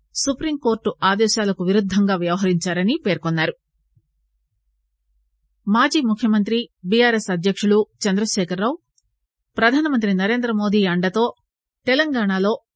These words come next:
కాంగ్రెస్ ప్రభుత్వాన్ని కూల్చేందుకు ప్రయత్నిస్తున్నారని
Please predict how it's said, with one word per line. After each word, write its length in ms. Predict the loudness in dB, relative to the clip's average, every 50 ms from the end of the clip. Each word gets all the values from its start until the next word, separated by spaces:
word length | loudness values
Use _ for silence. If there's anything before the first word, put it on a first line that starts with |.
| _ _ _ _ _ -2
కాంగ్రెస్ 420 | -2 0 0 0 -2 -4 -4 -6 -6 -4
ప్రభుత్వాన్ని 580 | -2 0 0 -2 -2 -2 0 2 2 2 2
కూల్చేందుకు 640 | 0 _ -4 -2 -2 -2 -2 0 0 0 0 -2 -4
ప్రయత్నిస్తున్నారని 920 | -4 -2 -2 -2 -2 0 0 0 0 0 -2 -2 0 0 0 -2 -2 -2 -4